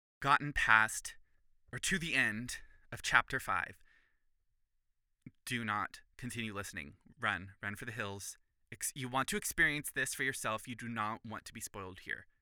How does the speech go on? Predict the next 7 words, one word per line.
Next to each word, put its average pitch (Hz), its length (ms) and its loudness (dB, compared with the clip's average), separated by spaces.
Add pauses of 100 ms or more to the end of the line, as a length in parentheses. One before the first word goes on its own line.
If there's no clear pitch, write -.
(200)
Okay? 156 280 4 (120)
This - 140 -6
is 160 120 -4
your 190 100 0
warning. 123 360 -2 (2000)
Scurry 143 300 2
along. 127 340 2